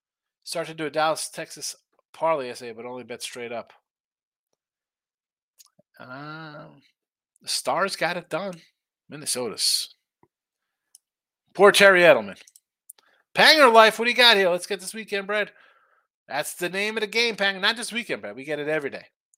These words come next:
Every day we're grinding out for that cash. Uh, took Connor Joe McCutcheon for ribbies for the Pirates. I don't hate it.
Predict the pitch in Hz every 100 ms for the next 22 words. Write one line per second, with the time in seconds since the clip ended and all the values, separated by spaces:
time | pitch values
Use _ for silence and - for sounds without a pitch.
0 | _ 151 214 240 247 233 220 190 151 165
1 | 165 151 147 139 - 113 - 113 98 -
2 | - - _ _ _ _ _ _ 127 127
3 | 175 180 170 165 165 147 120 - 156 151
4 | 123 120 117 160 139 113 110 107 110 104
5 | 104 - - _ _ _ _ - 202 254
6 | 175 165 196 143 139